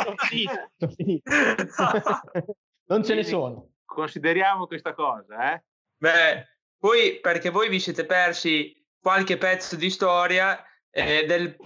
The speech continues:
Speaker 1: del pre, eh, Basket duemila, perché lì si potrebbe andare avanti veramente dei secoli.
Speaker 3: Dei secoli. Eh, immagino, immagino.
Speaker 1: Eh, eh, io ricordo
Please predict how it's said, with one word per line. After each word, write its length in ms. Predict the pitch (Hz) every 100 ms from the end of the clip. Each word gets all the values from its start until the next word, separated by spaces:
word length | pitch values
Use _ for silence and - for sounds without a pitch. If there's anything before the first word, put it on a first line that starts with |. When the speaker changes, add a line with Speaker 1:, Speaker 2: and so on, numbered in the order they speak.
| - 160
Speaker 1:
del 300 | 165 160 -
pre, 480 | 196 214 165 -
eh, 320 | - 135 147 147
Basket 400 | 160 165 - 147
duemila, 500 | 151 196 185 156 143
perché 580 | 139 131 143 139 135 139
lì 260 | 151 147
si 80 | 147
potrebbe 320 | 151 151 147 147
andare 200 | 143 139
avanti 360 | 143 139 131
veramente 640 | 131 131 131 135 131 127 127
dei 140 | 127
secoli. 420 | 127 156 151 135 127
Speaker 3:
Dei 300 | - - 117
secoli. 440 | - 123 107 101 95
Eh, 160 | - 120
immagino, 440 | 117 120 113 104 98
immagino. 420 | 101 98 92 82 _ _ - - - -
Speaker 1:
Eh, 380 | 151 131 113 -
eh, 260 | - - -
io 160 | 180
ricordo 480 | 170 160 170 165